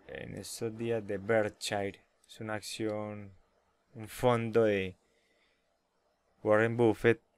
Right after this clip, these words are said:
uno de los tipos más ricos del mundo. Ciento noventa está el precio. Nosotros compramos una parte en ciento ochenta y siete. Sí,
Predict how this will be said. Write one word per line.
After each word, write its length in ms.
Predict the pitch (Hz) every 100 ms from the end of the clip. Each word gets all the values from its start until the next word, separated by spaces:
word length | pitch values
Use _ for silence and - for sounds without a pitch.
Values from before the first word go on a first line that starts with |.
| _ _ _ _ _ _ _ _ _
uno 120 | 113
de 40 | 107
los 160 | 104
tipos 240 | - 110 110
más 180 | 110 104
ricos 440 | 110 - 110 104
del 220 | 101 101
mundo. 540 | 107 104 98 98 110 110 _ _ _ _ _ _ _ _ _ _ _ _ _ _ _
Ciento 420 | - 113 110 135
noventa 440 | 123 113 110 -
está 180 | 123 -
el 80 | 123
precio. 500 | - 139 135 - - -
Nosotros 400 | 107 104 127 120
compramos 680 | - 107 107 104 117 120 117
una 200 | 117 113
parte 440 | - 110 - 117
en 120 | 110
ciento 540 | 107 117 110 - 110 107
ochenta 460 | 107 - 101 95
y 60 | 98
siete. 720 | 98 120 131 127 - 123 123 120 _ _ _ _ _ _ _ _ _ _ _ _ _ _ _ _ _ _ _ _ _ _ _ _ _
Sí, 300 | - 101